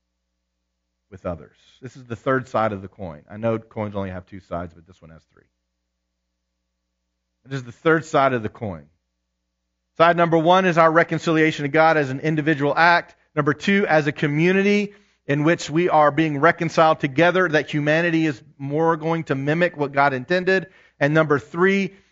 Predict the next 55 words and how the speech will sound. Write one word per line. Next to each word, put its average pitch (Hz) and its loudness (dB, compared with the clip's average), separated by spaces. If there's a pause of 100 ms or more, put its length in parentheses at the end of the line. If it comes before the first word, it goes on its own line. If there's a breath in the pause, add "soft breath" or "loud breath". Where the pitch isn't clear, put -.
(140 soft breath)
if 208 2
within 185 0
the 170 0
body 160 4
of 151 -2
Christ 156 2
and 175 0
outside, 151 2
I 127 0
would 123 -2
say, 120 0
to 135 -4
the 117 -4
body 120 2
of 113 -6
Christ, 123 0
if 127 -12
we 139 -4
look 170 -4
at 208 -4
others 139 0 (300 soft breath)
and 143 0
we 185 0
are 135 2
just 127 -6
harboring 160 -2
anger 208 0 (220 soft breath)
and 135 -4
unforgiveness, 156 0
it 165 -2
is 147 0
the 147 -2
exact 143 0
thing 175 -2
as 135 -4
if 156 -6
you 160 -4
had 139 -4
gone 127 -2
to 117 -8
murder 156 -2
them, 196 0 (260 soft breath)
and 139 -8
you 143 0
need 123 -4
to 110 -12
deal 160 2
with 151 -4
that 120 0
before 151 -2
you 139 -4
try 127 0
coming 120 -6
to 107 -8
me. 98 -12